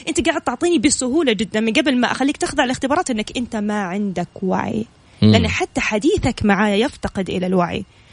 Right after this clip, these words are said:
Speaker 1: هذه مرحلة من حياتك أنت ما كنت، كنت تتجاهلها. أنا ما أبغى أقول لك شيء ما صار في حياتي، طراد. أنا من الناس اللي والدي كان مأثر علي، كان يبغاني أكون دكتورة،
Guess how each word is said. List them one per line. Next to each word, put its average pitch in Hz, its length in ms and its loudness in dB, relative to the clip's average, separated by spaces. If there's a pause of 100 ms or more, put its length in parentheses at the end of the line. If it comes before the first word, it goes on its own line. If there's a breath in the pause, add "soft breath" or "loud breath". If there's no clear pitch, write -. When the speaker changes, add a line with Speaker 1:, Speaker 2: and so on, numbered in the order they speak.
(140 loud breath)
Speaker 1:
هذه 254 160 4
مرحلة 254 320 0
من 226 80 -2
حياتك 269 340 -4
أنت 254 140 -6
ما 226 140 -2
كنت، - 240 -6
كنت 370 200 2
تتجاهلها. 247 500 0 (640 loud breath)
أنا 392 280 2
ما 285 200 2
أبغى 277 520 -6 (640)
أقول 294 180 2
لك 302 100 -2
شيء 294 160 0
ما 262 100 2
صار 226 180 0
في 202 80 -10
حياتي، 208 540 -2
طراد. 180 180 -2 (300 loud breath)
أنا 392 140 2
من 359 140 -2
الناس 277 380 0
اللي 233 340 0
والدي 254 480 2
كان 311 220 0
مأثر 302 280 -4
علي، 247 200 0
كان 226 160 -2
يبغاني 240 280 0
أكون 208 200 0
دكتورة، 196 440 -2